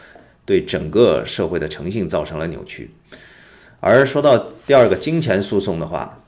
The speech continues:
其实对西方这种法律体系需要消耗大量金钱这种体制的抨击，西方也早已有之。比如八十年代，比如西方有很多的笑话段子，就是讽刺律师的，比如说律师和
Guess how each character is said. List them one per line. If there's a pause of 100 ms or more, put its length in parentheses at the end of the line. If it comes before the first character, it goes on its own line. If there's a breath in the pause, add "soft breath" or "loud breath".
(680)
其
实
对
西
方
这
种
法
律
体
系
需
要
消
耗
大
量
金
钱
这
种
体
制
的
抨
击，
西
方
也
早
已
有
之。 (300 loud breath)
比
如
八
十
年
代，
比
如
西
方
有
很
多
的 (120)
笑
话
段
子，
就
是
讽
刺
律
师
的，
比
如
说
律
师
和